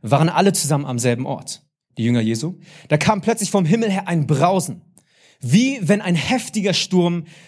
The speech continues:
daherfährt, und erfüllte das ganze Haus, in dem sie saßen. Und es erschienen ihnen Zungen wie Feuer, die sich verteilten. Auf jeden von ihnen ließ sich eine nieder. Und alle wurden vom Heiligen Geist erfüllt und begannen,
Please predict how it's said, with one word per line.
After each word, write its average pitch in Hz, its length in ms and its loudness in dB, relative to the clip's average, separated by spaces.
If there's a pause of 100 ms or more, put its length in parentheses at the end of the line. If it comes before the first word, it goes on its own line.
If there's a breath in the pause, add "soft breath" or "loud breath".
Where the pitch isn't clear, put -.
daherfährt, 151 720 -2
und 147 260 2
erfüllte 202 540 0
das 156 180 -2
ganze 151 320 -4
Haus, 135 220 -4
in 127 100 -10
dem 110 160 -6
sie 110 100 -8
saßen. 107 500 -12 (480 soft breath)
Und 156 80 0
es 175 100 2
erschienen 226 460 0
ihnen 196 180 4
Zungen 247 440 0
wie 185 80 4
Feuer, 170 480 0 (280 loud breath)
die 143 40 2
sich 160 200 2
verteilten. 202 460 -2
Auf 156 180 -2
jeden 247 320 2
von 180 180 -2
ihnen 165 240 0
ließ - 180 -4
sich - 200 -8
eine 135 200 -4
nieder. 147 360 -8 (640 soft breath)
Und 151 140 2
alle 208 360 2
wurden 185 180 2
vom 160 220 0
Heiligen 165 320 0
Geist 143 200 0
erfüllt 151 340 -2
und 139 120 -2
begannen, 143 540 0